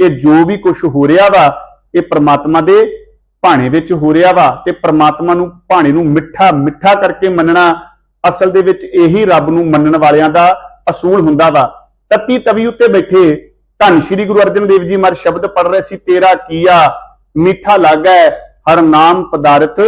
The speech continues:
ਨਾਨਕ ਮੰਗੇ।" ਤੱਤੀ ਤਵੀ ਉੱਤੇ ਬੈਠ ਕੇ ਗੁਰੂ ਅਰਜਨ ਦੇਵ ਜੀ ਮਹਾਰਾਜ ਨੇ ਨਾ ਅੱਗ ਡਾਉਣ ਵਾਲੇ ਨੂੰ ਸ਼ਰਾਪ ਦਿੱਤਾ, ਨਾ ਸੀਸ ਦੇ ਵਿੱਚ ਗਰਮ ਰੇਤਾ ਪਾਉਣ ਵਾਲੇ ਨੂੰ ਸ਼ਰਾਪ ਦਿੱਤਾ ਤੇ ਨਾ ਹੀ ਸਤਿਗੁਰੂ ਸੱਚੇ ਪਾਤਸ਼ਾਹ ਮਹਾਰਾਜ ਨੇ ਜਹਾਂਗੀਰ ਨੂੰ ਸ਼ਰਾਪ ਦਿੱਤਾ, ਕਿਉਂਕਿ ਸਾਡੇ ਗੁਰੂ ਸਾਹਿਬਾਨ ਨੇ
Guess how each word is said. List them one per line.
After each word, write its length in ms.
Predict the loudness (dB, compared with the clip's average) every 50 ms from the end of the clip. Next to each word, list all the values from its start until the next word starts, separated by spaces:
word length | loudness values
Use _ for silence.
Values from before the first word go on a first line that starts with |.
| 2 2 0 -2 -6 -14 -20 _ _ _ _ _ -4
ਨਾਨਕ 480 | -2 -2 0 0 0 -2 -2 -4 -4
ਮੰਗੇ।" 400 | -4 -2 -2 -2 -2 -2 -4 -6
ਤੱਤੀ 360 | -4 -4 -4 -4 -4 -4 -8 -6
ਤਵੀ 300 | -2 -2 -2 -2 -2 -4
ਉੱਤੇ 240 | -4 -2 0 0
ਬੈਠ 280 | 0 2 0 -2 -2 -2
ਕੇ 100 | -2 -4
ਗੁਰੂ 220 | -2 0 0 0
ਅਰਜਨ 240 | 0 0 -2 -2 0
ਦੇਵ 140 | 0 0 -2
ਜੀ 140 | -2 -4 -6
ਮਹਾਰਾਜ 440 | -4 -2 -2 0 2 2 2 0 0
ਨੇ 180 | 0 -2 -2 -4 -6 -10 _ _ -6 -2
ਨਾ 180 | 0 0 0 0 0 -2
ਅੱਗ 40 | 0
ਡਾਉਣ 400 | 0 -2 -4 -2 -2 0 0 2
ਵਾਲੇ 220 | 2 2 2 2 0
ਨੂੰ 100 | -2 -2
ਸ਼ਰਾਪ 320 | -2 0 0 0 0 0
ਦਿੱਤਾ, 520 | -4 -6 -2 -2 0 0 -2 -4 -10 _ _ _ _ -4
ਨਾ 200 | -2 0 2 2
ਸੀਸ 280 | 0 -2 -4 -6 -6 -4
ਦੇ 140 | 0 0 0
ਵਿੱਚ 200 | 0 -2 -4 -2
ਗਰਮ 260 | 0 0 2 2 2
ਰੇਤਾ 300 | 0 0 0 0 0 -2
ਪਾਉਣ 220 | 0 0 0 0
ਵਾਲੇ 140 | 0 0 0
ਨੂੰ 120 | 0 -2 -2
ਸ਼ਰਾਪ 300 | -2 0 0 0 0 0
ਦਿੱਤਾ 320 | -2 -2 0 0 0 0 0 -4 -10 -20 _ _ _
ਤੇ 80 | 0 2
ਨਾ 260 | 2 4 4 2 2
ਹੀ 100 | 2 0
ਸਤਿਗੁਰੂ 380 | -2 -4 -4 -4 -6 -6 -6 -6
ਸੱਚੇ 300 | -6 -6 -4 -2 -2 0
ਪਾਤਸ਼ਾਹ 400 | 0 0 -2 -2 0 -2 -2 0
ਮਹਾਰਾਜ 240 | 0 -2 -2 -2
ਨੇ 280 | -2 -4 -4 -6 -6 -10 _ _ _ _ _ -10 -4
ਜਹਾਂਗੀਰ 460 | -2 0 2 2 0 0 -2 -4 -4
ਨੂੰ 120 | -4 -4
ਸ਼ਰਾਪ 260 | -4 -2 0 0 0 0
ਦਿੱਤਾ, 240 | -2 -2 -2 -2
ਕਿਉਂਕਿ 280 | -2 -2 -4 -8 -8 -8
ਸਾਡੇ 340 | -6 -2 -2 0 2 0 0
ਗੁਰੂ 180 | 0 -2 -6
ਸਾਹਿਬਾਨ 440 | -6 -2 -2 -2 0 0 0 0 2
ਨੇ 180 | 2 2 0